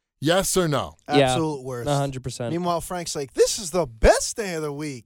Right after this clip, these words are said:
Speaker 1: I don't know what he's talking. He, well, Frank even said, like, he has to get into the, back into the swing of things from being, like, a normal person on the weekend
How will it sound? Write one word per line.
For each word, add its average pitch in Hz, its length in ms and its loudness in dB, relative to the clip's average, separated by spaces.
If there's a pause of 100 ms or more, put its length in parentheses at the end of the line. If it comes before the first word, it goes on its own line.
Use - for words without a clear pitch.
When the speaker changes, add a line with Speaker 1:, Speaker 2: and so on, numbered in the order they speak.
Speaker 1:
I 156 280 0
don't 143 160 -2
know 135 100 -2
what 139 260 0
he's 127 120 -6
talking. 147 240 -4
He, 240 80 -4
well, 247 220 -2
Frank 349 300 -6
even 254 240 -2
said, 165 800 0 (420)
like, 160 400 0
he 151 160 -2
has 190 220 0
to 180 80 -6
get 175 180 -2
into 175 300 -4
the, 151 280 -8 (220)
back 170 240 0
into 160 220 -6
the 139 80 -6
swing 160 420 -2
of 170 140 -4
things 175 400 -4
from 147 180 -6
being, 151 240 -2
like, 151 160 -2
a 135 60 -2
normal 147 480 -2
person 160 420 -6
on 139 180 -4
the 135 80 -6
weekend 156 800 -6